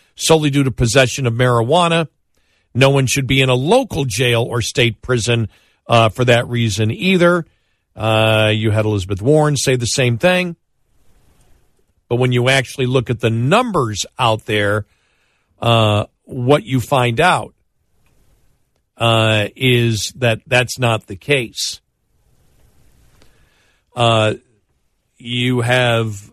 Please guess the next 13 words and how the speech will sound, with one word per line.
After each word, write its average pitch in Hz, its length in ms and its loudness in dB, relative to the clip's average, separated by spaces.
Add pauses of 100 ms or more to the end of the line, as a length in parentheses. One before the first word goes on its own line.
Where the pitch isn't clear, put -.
uh, 139 520 2
let 135 100 2
me 139 100 2
see, 117 800 4
uh, 110 400 0 (520)
Keith 165 280 -2
Hum-, 160 260 0 (100)
Humphreys, 147 600 -2
an 131 80 0
American 135 440 0
psychologist, 120 1200 -2 (640)
and, 131 640 2 (260)
uh, 117 500 2